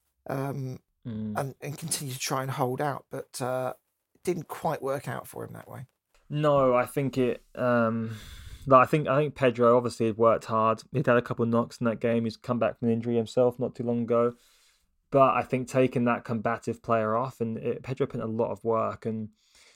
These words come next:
Speaker 2: I, I think Burnley were controlling the game anyway by that point. Uh, to invite that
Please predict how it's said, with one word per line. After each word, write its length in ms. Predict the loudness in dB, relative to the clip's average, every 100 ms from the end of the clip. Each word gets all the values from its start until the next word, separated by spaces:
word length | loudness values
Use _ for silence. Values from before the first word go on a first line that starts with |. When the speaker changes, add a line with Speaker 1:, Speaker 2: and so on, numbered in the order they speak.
| _ _ -18 -10 -2
Speaker 2:
I, 140 | 0 0
I 80 |
think 260 | 0 0 4
Burnley 320 | 6 8 6
were 100 | 4
controlling 460 | 2 -2 4 4 4
the 60 |
game 260 | 2 0 -2 -4
anyway 400 | 0 2 2 2
by 100 | 0
that 220 | 0 -6
point. 340 | -6 -6 -6 -12 _ _ _ _ _
Uh, 200 | -4 -2 -2
to 120 | 0
invite 460 | 0 4 4 4
that 200 | 2 -4